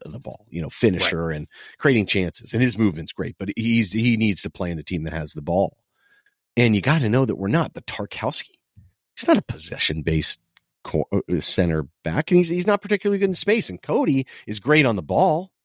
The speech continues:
Speaker 1: but he can't defend in space, so you can't push up higher, so you can't be together. I mean, you can't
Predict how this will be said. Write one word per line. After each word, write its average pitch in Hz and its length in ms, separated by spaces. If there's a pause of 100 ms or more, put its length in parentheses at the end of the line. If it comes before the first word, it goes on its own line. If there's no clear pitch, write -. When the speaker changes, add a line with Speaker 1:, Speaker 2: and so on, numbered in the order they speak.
(100)
Speaker 1:
but 208 160 (200)
he 214 180
can't 262 380
defend 226 400
in 233 100
space, 262 380
so 180 100
you 185 80
can't - 240
push - 220
up 202 120
higher, 220 360
so 160 160
you 165 80
can't - 340
be 185 160
together. 95 500
I 101 40
mean, 123 140
you 143 60
can't 208 320